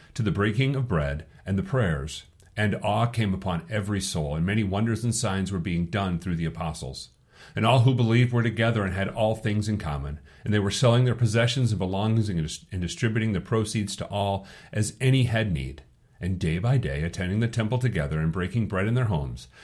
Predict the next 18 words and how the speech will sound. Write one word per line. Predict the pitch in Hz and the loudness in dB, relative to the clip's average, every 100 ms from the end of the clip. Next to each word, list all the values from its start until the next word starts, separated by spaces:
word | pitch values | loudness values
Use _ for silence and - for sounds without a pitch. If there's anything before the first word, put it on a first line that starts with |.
| - | -8
they | 101 | -2
received | 90 95 - 110 131 | 0 0 2 2 2
their | 139 | 0
food | 123 120 107 | 4 2 2
with | - | -4
glad | 101 98 101 90 | -2 0 0 0
and | 73 80 | 0 -2
generous | 87 85 95 - | -2 -2 -2 -4
hearts, | 76 62 - - - - | -4 -6 -10 -18 -20 -14
praising | - 135 127 117 | 2 4 6 4
God | 98 110 127 120 | 4 2 4 4
and | 104 | 2
having | 104 95 | 0 -2
favor | - 117 113 113 | -2 0 2 2
with | 98 98 | 0 0
all | 92 | 0
the | 90 | 0
people. | - 80 76 69 | 0 -2 -2 -8